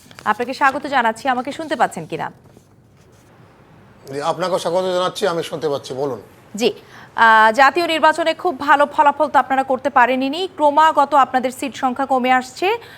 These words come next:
Speaker 1: আহ, সেটি আপনাদের খোদ রংপুর বিভাগেও তেত্রিশটির মধ্যে, আহ, খুবই অল্প পরিমাণ সিট আপনারা পেয়েছেন। তার প্রতিফলন উপজেলা নির্বাচনেও আমরা দেখতে পাচ্ছি। আহ, এত ভরাডুবি কেন আপনাদের রংপুর অঞ্চলেই?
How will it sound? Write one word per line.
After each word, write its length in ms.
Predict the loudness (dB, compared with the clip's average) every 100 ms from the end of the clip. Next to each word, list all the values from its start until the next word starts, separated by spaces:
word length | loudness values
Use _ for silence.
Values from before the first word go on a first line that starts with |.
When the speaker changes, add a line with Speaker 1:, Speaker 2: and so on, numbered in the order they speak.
| -2
Speaker 1:
আহ, 120 | 0
সেটি 220 | 0 2 2
আপনাদের 360 | 4 2 0 -2
খোদ 400 | 2 4 2 -2 -6
রংপুর 600 | 0 2 2 0 -4 -4
বিভাগেও 580 | -2 0 2 4 2 -2 -14 -12 -2
তেত্রিশটির 520 | -2 -2 -8 -6 -4
মধ্যে, 340 | -4 0 0 2
আহ, 160 | 2 2
খুবই 280 | 0 0 4
অল্প 260 | 2 0
পরিমাণ 320 | -4 -2 -4
সিট 240 | -6 -6 -4
আপনারা 260 | -2 -2
পেয়েছেন। 360 | -2 -4 -4 -6 -6 -12 0
তার 160 | 2
প্রতিফলন 540 | 2 -2 -2 0 0 0
উপজেলা 360 | -4 -4 -4
নির্বাচনেও 460 | -4 -2 -2 -2 -2
আমরা 180 | 0 0
দেখতে 240 | -2 -4
পাচ্ছি। 380 | -4 -4 -6 -12 -12 -20 -8
আহ, 180 | -2 -2 -2 0
এত 280 | 0 2 2 2 2
ভরাডুবি 680 | 0 2 6 6 2 -4
কেন 260 | 2 2 4
আপনাদের 720 | 0 0 -2 -2 -6 -4 0
রংপুর 360 | 2 0 0 0
অঞ্চলেই? 460 | 0 -2 -6 -6